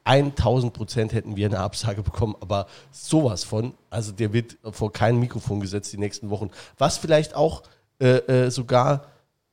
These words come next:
ich bin kein Pressesprecher oder hab da von Öffentlichkeitsarbeit keine Ahnung, aber manchmal denke ich, ey, wenn das doch ein guter Junge ist, ich kenn ihn halt auch nicht und der ist so grundsätzlich ein Typ, der,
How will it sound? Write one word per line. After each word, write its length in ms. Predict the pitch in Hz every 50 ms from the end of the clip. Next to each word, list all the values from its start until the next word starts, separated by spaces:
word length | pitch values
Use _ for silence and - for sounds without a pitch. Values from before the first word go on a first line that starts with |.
| _ _ _ _ _ _ _ _ _ _ _ _ -
ich 180 | 135 - -
bin 140 | - 151 170
kein 260 | 180 - 147 131 117
Pressesprecher 960 | - - - 151 190 - 202 180 170 - - - - 123 127 120 143 127 120
oder 300 | 92 117 117 117 110 110
hab 160 | 139 139 -
da 160 | - 127 127 123
von 180 | - 131 113
Öffentlichkeitsarbeit 840 | 110 143 147 175 165 - - - 110 107 - - 104 107 110 110 -
keine 320 | - - 113 110 107 - -
Ahnung, 300 | 107 120 131 131 135 135 - - - _ _ -
aber 120 | - - 123
manchmal 400 | 107 110 135 143 - - 139 131
denke 280 | 123 135 135 139 135 139
ich, 180 | 135 - -
ey, 160 | 117 131 135
wenn 120 | 127 127 120
das 180 | 123 123 -
doch 140 | - 127 113
ein 200 | 123 117 107 -
guter 240 | - 139 147 127 120
Junge 260 | 113 117 143 185 175
ist, 180 | 110 101 101 -
ich 60 | -
kenn 180 | - 139 143 165
ihn 120 | 151 127
halt 160 | 113 98 -
auch 140 | - - 101
nicht 180 | 104 95 - -
und 180 | 113 104 -
der 160 | - 117 110
ist 200 | - 120 113 -
so 140 | - 131 123
grundsätzlich 640 | 117 - 127 135 143 139 143 139 123 - 123 113 120
ein 360 | 120 113 107 - 107 107 -
Typ, 240 | - - 117 - -
der, 280 | 127 120 113 107 104